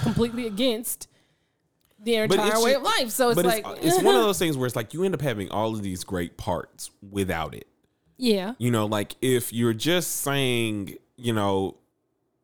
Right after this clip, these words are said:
Speaker 2: it, th-, this happened, we didn't really know how it happened. Um, you know, in that there are people who created a religion out of it. There are people who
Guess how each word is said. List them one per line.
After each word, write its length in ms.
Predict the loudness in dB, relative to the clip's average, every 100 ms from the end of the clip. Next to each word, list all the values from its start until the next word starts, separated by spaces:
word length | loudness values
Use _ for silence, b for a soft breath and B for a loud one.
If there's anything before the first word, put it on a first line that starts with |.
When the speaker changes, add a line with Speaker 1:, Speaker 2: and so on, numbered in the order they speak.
| _ -10
Speaker 2:
it, 180 | -10 -10
th-, 440 | -14 -16 -18 -16
this 380 | -12 -4 -2 0
happened, 500 | -2 -2 -2 -2 0
we 120 | 0
didn't 260 | 2 0 2
really 180 | 0 0
know 160 | 0
how 220 | -2 -2
it 80 | -2
happened. 500 | -4 -6 -8 -12 -14 _ _ _ _ _ _ _
Um, 560 | -4 -2 -2 -4 -8 -12 -20 _ _
you 160 | -12 -6
know, 180 | -6 -2
in 220 | 0 2
that 360 | 2 2 0 -4
there 140 | -2
are 120 | -2 -2
people 380 | -4 -4 -4
who 600 | 0 0 2 0 -2 -4 -8 _ _ _ _ _ _ _
created 520 | -20 -8 0 2 2 2
a 60 |
religion 440 | 2 2 2 0 0
out 160 | 2
of 120 | 2
it. 120 | 0 -2
There 140 | -4
are 40 |
people 280 | -4 -6 -6
who 480 | -4 -2 -2 -6 -10